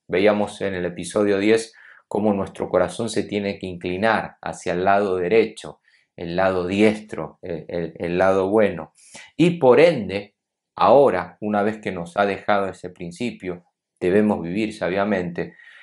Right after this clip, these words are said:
el autor le va a sumar que en esa sabiduría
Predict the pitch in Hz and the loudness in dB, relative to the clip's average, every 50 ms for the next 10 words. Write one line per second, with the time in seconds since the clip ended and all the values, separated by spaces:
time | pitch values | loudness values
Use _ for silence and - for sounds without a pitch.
0 | - - - 101 110 110 113 110 - 156 156 143 135 117 131 131 127 - - 143 | -12 -4 2 4 4 4 4 4 2 2 2 4 4 4 4 2 2 0 -4 -4
1 | 139 123 107 101 101 101 - _ - 107 110 131 151 156 - - 143 - - - | -2 0 0 0 -2 -4 -8 _ -2 -2 0 0 -2 -6 -6 -6 -8 -8 -4 -2
2 | 113 98 98 101 101 104 113 170 156 113 87 87 87 85 - _ | 0 0 0 -2 -4 -4 -4 -4 -6 -6 -6 -6 -6 -8 -10 _